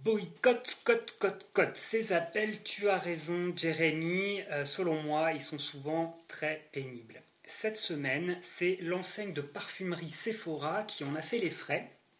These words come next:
Enfin, elle en a fait les frais, peut-être que non, tout compte fait. Je sais pas trop, parce que ça lui offre, euh, également une publicité. Alors, l'enseigne, euh, qui appartient à L V M H et qui dispose de deux mille cinq cents points de vente dans trente-cinq pays,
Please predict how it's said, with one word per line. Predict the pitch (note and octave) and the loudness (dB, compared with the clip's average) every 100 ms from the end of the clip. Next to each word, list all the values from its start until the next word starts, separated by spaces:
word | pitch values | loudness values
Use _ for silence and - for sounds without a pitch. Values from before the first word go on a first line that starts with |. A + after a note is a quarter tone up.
| _ - - - | _ -20 -10 0
Enfin, | D#3+ E3+ - | 2 2 4
elle | F3+ | 4
en | F3+ | 6
a | F3+ | 4
fait | F3 | 2
les | F3 D#3+ | 0 0
frais, | - G#3+ G#3+ - - - - | 2 2 2 -12 -20 -18 -6
peut-être | D#3+ G3 F#3+ | -2 0 0
que | - | 2
non, | E3 D3+ G3 | 2 2 -2
tout | - G#3+ | -4 -10
compte | - E3+ E3+ | -6 -6 -6
fait. | - D3+ A2 - - - - - | 0 0 0 -4 -8 -10 -14 -14
Je | C3 | -6
sais | C3+ - | 0 4
pas | D#3+ | 4
trop, | - - F#3+ A3+ | 4 2 2 2
parce | C#3+ - | -2 -6
que | |
ça | C#3+ C#3 | -6 -6
lui | B2 | -2
offre, | D#3 - - | -2 -2 -8
euh, | B2+ - | -10 -6
également | D3+ C#3+ D3 G3 F#3 | -4 -2 -2 0 0
une | E3 | -2
publicité. | - G#3 F3+ - - - F#3 - - _ _ _ - - | -4 -4 -2 -2 -2 -4 -12 -14 -20 _ _ _ -20 -8
Alors, | - - - - | -6 -4 -8 -8
l'enseigne, | E3+ G3+ G#3 - D#3+ B2+ B2 - | -2 -2 0 0 0 0 -4 -6
euh, | B2 A#2+ | -10 -6
qui | - | -6
appartient | C3+ C3 - - | -4 -6 -6 -4
à | C#3+ A#2 - | -4 -4 -6
L | D3+ C#3+ | -8 -6
V | D3+ | -4
M | D3 D#3 | -2 0
H | D3+ D3+ - | 2 2 -2
et | |
qui | - B2 | -6 -10
dispose | - - F3+ D3 | -6 -6 -4 -4
de | A2+ | -6
deux | - A#3+ | -2 0
mille | A#3 A3+ | 2 0
cinq | - E3+ | 0 -2
cents | - D3+ | -2 -4
points | - D3 | -4 -6
de | C#3 | -4
vente | E3 D#3 | -2 -2
dans | A2+ | -6
trente-cinq | A#2 - G#3 F3+ F3 - | -8 -4 -2 -2 -4 -6
pays, | B2 | -8